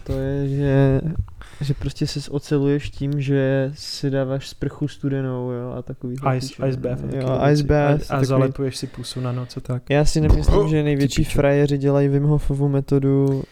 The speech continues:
Speaker 1: eh, p-, protože studená sprcha je věc, která se dá ještě přežít. Já a moji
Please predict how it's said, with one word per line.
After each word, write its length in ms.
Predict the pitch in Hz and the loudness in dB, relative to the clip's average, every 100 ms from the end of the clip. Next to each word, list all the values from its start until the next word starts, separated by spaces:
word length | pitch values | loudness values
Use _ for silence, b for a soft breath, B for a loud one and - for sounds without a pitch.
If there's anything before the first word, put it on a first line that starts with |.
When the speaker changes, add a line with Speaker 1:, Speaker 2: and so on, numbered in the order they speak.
| - | -4
Speaker 1:
eh, 40 | 139 135 135 135 131 131 139 | 0 2 2 0 0 0 0
p-, 100 | - - 147 | -2 -2 0
protože 380 | 143 - 147 143 | 0 2 0 0
studená 500 | - - 147 151 151 | -2 -6 -4 -2 -4
sprcha 360 | - 151 - | -4 -4 2
je 80 | 151 | 4
věc, 140 | 143 | 4
která 240 | - 143 143 | 2 2 4
se 140 | - | 4
dá 100 | 143 | 4
ještě 240 | 143 - 135 | 4 4 2
přežít. 420 | - 143 131 131 - - | 4 4 2 -2 -4 -2
Já 400 | 135 135 135 160 | 4 4 6 4
a 220 | 175 139 | 2 0
moji 460 | 143 143 143 139 135 | 4 4 4 2 0